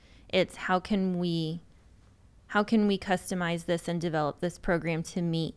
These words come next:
what you need? Um, so I think that's what makes us different, um, you know, you know, in, in the technical,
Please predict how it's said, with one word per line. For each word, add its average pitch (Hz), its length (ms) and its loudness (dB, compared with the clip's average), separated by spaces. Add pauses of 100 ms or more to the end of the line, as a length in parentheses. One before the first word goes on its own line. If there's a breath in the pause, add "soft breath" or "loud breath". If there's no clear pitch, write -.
(120)
what 160 260 0
you 156 200 -2
need? - 340 -8 (720 soft breath)
Um, 160 580 -2
so 202 120 0
I 185 40 6
think 220 240 4
that's 214 240 2
what 180 260 2
makes 180 380 -2
us 175 180 -2
different, 208 460 0 (100)
um, 160 560 -2 (1500)
you 185 160 0
know, - 140 -4
you 202 120 4
know, 175 140 2
in, 170 200 2
in 175 200 -2
the 160 120 0
technical, 165 720 -2